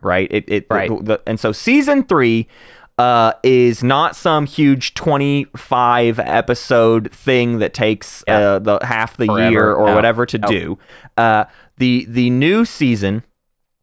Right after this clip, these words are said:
Speaker 1: is all based around everybody's favorite original handheld, the Game Boy. Uh, we are going to do a Game Boy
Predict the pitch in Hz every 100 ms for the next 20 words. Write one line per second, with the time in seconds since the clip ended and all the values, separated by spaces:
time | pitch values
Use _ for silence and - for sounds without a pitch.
0 | _ 117 113 107 - 120 156 170 180 202
1 | 139 127 139 - - 123 110 113 160 185
2 | 131 147 180 190 131 165 220 247 233 233
3 | 214 185 160 147 - - 240 285 190 180
4 | 147 139 - 156 156 240 220 247 233 190
5 | 233 277 254 240 247 180 180 196 294 403
6 | 330 196 175 151 143 156 226 - - -
7 | - - 165 165 160 131 135 226 269 -
8 | 185 185 175 185 190 190 175 147 170 170
9 | - 139 139 117 147 156 180 185 160 160
10 | 151 151 147